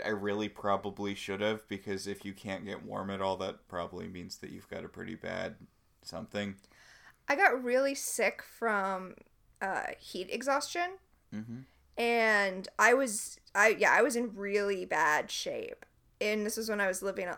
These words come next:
Speaker 2: alone. And later I Googled, you know, heat exhaustion. And it was like, "If you're at this stage, you need to go to a hospital." And I was like, "Oh, I was at that stage, but I didn't go to a hospital."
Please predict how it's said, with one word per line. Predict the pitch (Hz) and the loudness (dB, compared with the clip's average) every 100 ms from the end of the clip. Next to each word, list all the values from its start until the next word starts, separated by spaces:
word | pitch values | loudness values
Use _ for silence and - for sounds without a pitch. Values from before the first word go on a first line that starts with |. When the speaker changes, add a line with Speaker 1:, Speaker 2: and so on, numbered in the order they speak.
| - - | -10 -16
Speaker 2:
alone. | 196 196 180 170 123 - - | -8 -6 -6 -8 -10 -12 -4
And | 202 196 180 160 - 240 240 - _ _ _ _ | -2 0 0 -2 -6 -8 -10 -14 _ _ _ _
later | 214 233 254 233 | 4 8 10 10
I | 208 | 8
Googled, | 196 202 196 247 262 240 - - _ - | 4 0 2 4 4 2 -8 -20 _ -8
you | 233 | -4
know, | 165 | -4
heat | - 202 | -2 -2
exhaustion. | 226 285 311 - 359 381 403 _ _ _ | 2 4 2 2 0 0 -4 _ _ _
And | - 233 | 0 2
it | |
was | 233 | 6
like, | 226 214 | 4 4
"If | 220 | 2
you're | 320 | 8
at | 415 190 - | 8 6 2
this | 269 330 | 4 4
stage, | - - - 320 277 202 196 214 | 4 -2 2 8 8 8 4 -4
you | 320 | 0
need | 262 214 | 0 0
to | |
go | 226 247 | 4 6
to | 262 | 8
a | 277 | 8
hospital." | 285 392 - 196 180 | 8 6 4 4 4
And | 180 | 2
I | 180 | 0
was | |
like, | 190 226 | -2 0
"Oh, | 381 | 2
I | 247 | 2
was | 277 | 2
at | 247 | 0
that | 285 294 | 2 0
stage, | - 262 294 208 | 0 0 0 -2
but | - | -6
I | 170 | -6
didn't | 208 220 | -4 -4
go | 214 | -2
to | |
a | 214 | -2
hospital." | 208 - - - | -4 -8 -10 -10